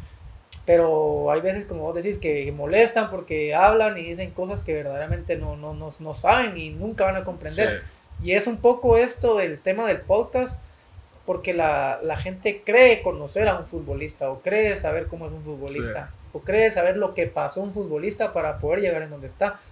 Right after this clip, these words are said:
Speaker 1: o en donde estamos, pero no están ni cerca de saber lo que uno pasó,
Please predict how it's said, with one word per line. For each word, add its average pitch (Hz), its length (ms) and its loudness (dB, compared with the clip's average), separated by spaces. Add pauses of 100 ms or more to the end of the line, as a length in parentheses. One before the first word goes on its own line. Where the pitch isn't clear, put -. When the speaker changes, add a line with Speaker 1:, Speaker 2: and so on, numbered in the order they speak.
(240)
Speaker 1:
o 165 100 -4
en 160 80 -6
donde 151 160 -8
estamos, 190 440 -2
pero 147 640 4
no 151 80 -6
están 185 280 0
ni 170 100 -6
cerca 214 440 4
de 165 100 2
saber 151 240 -2
lo 160 120 -4
que 165 80 -8
uno 156 160 -12
pasó, 226 480 4